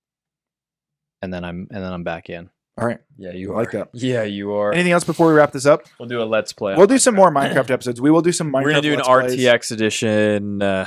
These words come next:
Speaker 3: mark
Speaker 1: Oh, yeah,
Speaker 3: my
Speaker 1: that'd be,
Speaker 3: words.
Speaker 2: Yeah, we'll do a Let's Play.
Speaker 3: Yeah.
Speaker 2: Um, and then we might do some more podcast discussions 'cause I, I love talking about Minecraft, and we can maybe touch base after we do
Speaker 3: I could talk
Speaker 2: sell
Speaker 3: about
Speaker 2: it.
Speaker 3: it all day.
Speaker 2: Uh, Ryan, let's get into some housekeeping.
Speaker 3: Housekeeping.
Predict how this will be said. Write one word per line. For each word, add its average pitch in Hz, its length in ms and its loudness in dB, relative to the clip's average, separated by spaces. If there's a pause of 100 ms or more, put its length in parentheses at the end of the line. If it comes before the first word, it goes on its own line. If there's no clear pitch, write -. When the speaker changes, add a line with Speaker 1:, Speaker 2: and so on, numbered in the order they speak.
(160)
Speaker 3:
mark 101 220 -4
Speaker 1:
Oh, - 20 -8
yeah, 123 120 -4
Speaker 3:
my 92 100 -6
Speaker 1:
that'd 90 120 -6
be, 87 40 -8
Speaker 3:
words. 90 880 -6
Speaker 2:
Yeah, 104 100 0
we'll 110 80 0
do 131 120 2
a 107 40 0
Let's 98 160 -4
Play. 101 240 -6 (160)
Speaker 3:
Yeah. 80 300 -14
Speaker 2:
Um, 127 320 0
and 143 100 -2
then 156 80 0
we 175 80 2
might 185 180 2
do 156 80 -2
some 147 140 -4
more 127 240 0
podcast 113 400 -6
discussions - 460 -6
'cause - 280 -10
I, 127 120 2 (180)
I 123 60 2
love 107 160 -4
talking 101 240 -8
about 92 180 -10
Minecraft, - 380 -10
and - 100 -8
we 104 80 -4
can 113 80 -6
maybe 101 340 -4 (160)
touch - 220 -4
base 101 240 -6
after 104 340 -6
we 92 160 -6
do 95 360 -8 (280)
Speaker 3:
I - 60 -18
could 98 140 -18
talk 90 160 -8
Speaker 2:
sell 98 100 -2
Speaker 3:
about 92 120 -6
Speaker 2:
it. - 20 -8
Speaker 3:
it 90 40 -8
all 90 120 -8
day. 101 240 -12 (760)
Speaker 2:
Uh, 151 240 6
Ryan, 185 180 2
let's 190 120 -2
get 285 80 -6
into 339 100 -6
some 196 180 -2
housekeeping. 113 680 -6
Speaker 3:
Housekeeping. 330 600 -6